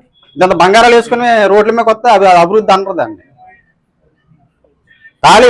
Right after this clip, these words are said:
మ-, మంగళసూత్రాలు మీద వేసుకొని ఇళ్ళల్లో ఇంటింటిని తిరిగి దండాలు పెట్టుకొని తిరిగి వాళ్ళ అభివృద్ధి అంటే అది అభివృద్ధి. ఇంత బంగారం వేసుకుని తిరిగేస్తే అభివృద్ధి కాదు, బెంచ్ కాళ్ళు తిరిగితే అభివృద్ధి కాదు. మీరు గమనించండి ఇవన్నీ కూడా. మీరు ఇంత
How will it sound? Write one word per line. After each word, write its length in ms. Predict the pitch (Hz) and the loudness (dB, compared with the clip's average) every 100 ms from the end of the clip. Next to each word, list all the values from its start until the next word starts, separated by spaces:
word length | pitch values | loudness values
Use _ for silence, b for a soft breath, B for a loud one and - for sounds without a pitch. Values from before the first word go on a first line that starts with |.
| 190 | 2
మ-, 140 | 151 - _ | 0 -2 _
మంగళసూత్రాలు 580 | 135 196 226 254 262 262 226 | -2 -2 0 0 2 0 2
మీద 120 | 247 247 | 2 2
వేసుకొని 340 | 240 240 277 277 202 | 2 0 0 0 0
ఇళ్ళల్లో 240 | 196 233 233 196 | 0 0 0 -2
ఇంటింటిని 420 | 202 233 254 247 233 | -6 -8 -4 -4 -4
తిరిగి 240 | 233 254 254 | -6 -6 -2
దండాలు 260 | 202 226 240 | 0 0 0
పెట్టుకొని 280 | 240 233 247 214 | -2 -2 -8 -8
తిరిగి 200 | 220 233 | -10 -4
వాళ్ళ 280 | 247 202 233 214 | 0 2 2 0
అభివృద్ధి 280 | 185 262 254 | 0 -2 -4
అంటే 120 | 269 262 | -2 -2
అది 100 | 254 254 | 2 0
అభివృద్ధి. 340 | 247 196 107 98 _ _ _ _ _ _ - | -2 -8 -14 -20 _ _ _ _ _ _ -8
ఇంత 200 | 208 214 185 | -4 -2 0
బంగారం 240 | 214 254 | 2 2
వేసుకుని 220 | 254 254 247 | 2 0 -2
తిరిగేస్తే 320 | 247 247 262 | 0 0 0
అభివృద్ధి 240 | 240 247 240 240 | 0 -2 0 2
కాదు, 160 | 254 196 | 2 0
బెంచ్ 160 | 208 220 | -2 0
కాళ్ళు 160 | 254 254 | 0 0
తిరిగితే 180 | 254 247 | 0 -2
అభివృద్ధి 240 | 226 240 226 233 | -2 -4 0 0
కాదు. 180 | 233 120 - _ _ _ _ | 0 -4 -14 _ _ _ _
మీరు 140 | 147 139 | -8 -2
గమనించండి 480 | 156 226 247 277 247 | 0 0 0 0 2
ఇవన్నీ 180 | 220 247 247 | 0 0 0
కూడా. 160 | 247 110 - | 0 -2 -4
మీరు 120 | 147 | -4
ఇంత 100 | 170 | -4